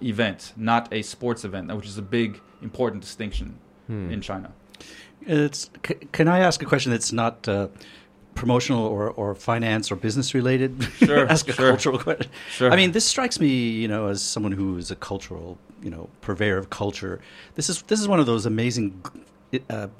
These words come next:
Speaker 3: examples of globalization. It's a,
Speaker 1: Exactly,
Speaker 3: it's
Speaker 1: yeah.
Speaker 3: this mixed amalgam of different kinds of martial art forms, and it seems to be, from what you're saying, that the participation is completely international. There's people from all different countries,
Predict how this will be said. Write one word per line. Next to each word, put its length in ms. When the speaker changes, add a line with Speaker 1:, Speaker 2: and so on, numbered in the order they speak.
Speaker 3:
examples 480
of 80
globalization. 1000
It's 300
a, 60
Speaker 1:
Exactly, 420
Speaker 3:
it's 100
Speaker 1:
yeah. 40
Speaker 3:
this 240
mixed 460
amalgam 500
of 180
different 360
kinds 480
of 100
martial 340
art 200
forms, 500
and 80
it 60
seems 260
to 80
be, 160
from 140
what 100
you're 80
saying, 320
that 140
the 60
participation 800
is 140
completely 560
international. 500
There's 140
people 260
from 160
all 140
different 280
countries, 560